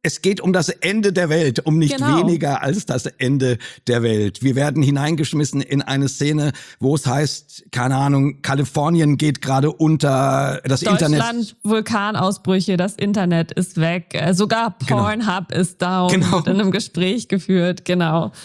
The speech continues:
Speaker 2: Und das ist zum Beispiel auch ein Akt, in dem wir Chuck so,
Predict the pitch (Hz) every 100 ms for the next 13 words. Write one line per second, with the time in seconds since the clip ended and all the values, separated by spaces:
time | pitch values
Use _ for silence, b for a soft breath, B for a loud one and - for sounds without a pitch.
0 | B B B B _ 226 240 349 381 269
1 | 262 - 233 220 214 220 226 - 220 214
2 | 214 202 - - 226 - - 190 208 208
3 | 208